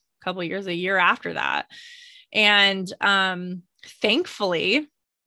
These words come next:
in the process of me realizing I need a new life <laughs> for myself,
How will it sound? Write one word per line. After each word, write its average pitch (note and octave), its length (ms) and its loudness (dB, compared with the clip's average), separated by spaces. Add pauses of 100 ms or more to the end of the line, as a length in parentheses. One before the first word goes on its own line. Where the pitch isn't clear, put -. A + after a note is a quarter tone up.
(220)
in G#3+ 140 -4
the G#3 80 0
process G3+ 540 0
of G3 360 0
me G3 280 -4
realizing F#3+ 680 0
I F#3+ 160 0
need F#3+ 280 -2
a F3+ 500 0 (160)
new G3 480 -4 (380)
life - 920 -2
<laughs> - 260 -2
for G#3+ 140 0
myself, F#3+ 640 2